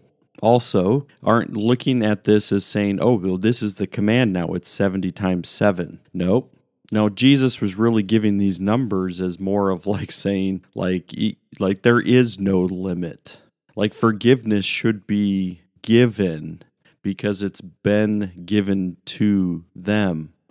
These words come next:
right? So, and then he gives, goes through that parable, and it's a great parable. Used it, uh, many times when I've been preaching before, talking both about forgiveness and the way that we, uh, that we tend to treat others, even though God has given us extreme grace,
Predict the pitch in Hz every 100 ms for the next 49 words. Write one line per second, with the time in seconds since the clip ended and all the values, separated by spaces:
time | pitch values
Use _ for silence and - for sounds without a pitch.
0 | - 98 101 - - 107 107 101 110 117
1 | 117 104 110 107 107 107 - 107 104 95
2 | - 107 110 98 90 92 92 - 95 107
3 | 107 - 107 104 101 104 98 104 107 -
4 | 101 95 95 95 92 90 95 101 113 110
5 | - 104 104 107 92 95 92 92 95 92
6 | 90 - - - 131 120 123 110 98 -
7 | 107 107 104 - - 143 143 120 104 107
8 | 104 101 92 101 95 - 92 87 101 95
9 | 95 90 - - - 98 101 95 101 95
10 | 90 98 95 87 82 _ - 92 92 90
11 | 85 85 _ 101 101 104 - 101 95 82
12 | - 107 95 - 104 95 92 85 95 92
13 | 92 90 85 92 95 92 90 110 98 98
14 | 98 - 85 - - - - 104 107 101
15 | 95 85 90 98 101 82 - - -